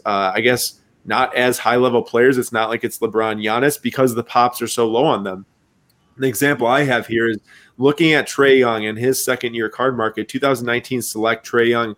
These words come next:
White, numbered out one forty-nine. It's just the parallel of the concourse set. The non-gradeds were going for thirty-five dollars in June.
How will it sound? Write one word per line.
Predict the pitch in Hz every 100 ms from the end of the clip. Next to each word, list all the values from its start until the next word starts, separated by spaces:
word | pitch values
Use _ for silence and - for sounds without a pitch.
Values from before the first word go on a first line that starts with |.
| _ _ _
White, | 101 120 135 135 -
numbered | 127 117
out | 107 107
one | 123
forty-nine. | 127 139 139 117 120
It's | 127 -
just | 117
the | -
parallel | 107 117 117 120 127 131
of | - 113
the | 113
concourse | - 123 139 - 104 -
set. | 107 104 - - - _ _
The | 127
non-gradeds | 127 156 127 147 147
were | 120
going | 117 131
for | 127
thirty-five | 123 - 135 123 123 117
dollars | 113 123 110
in | 104
June. | 101 101 104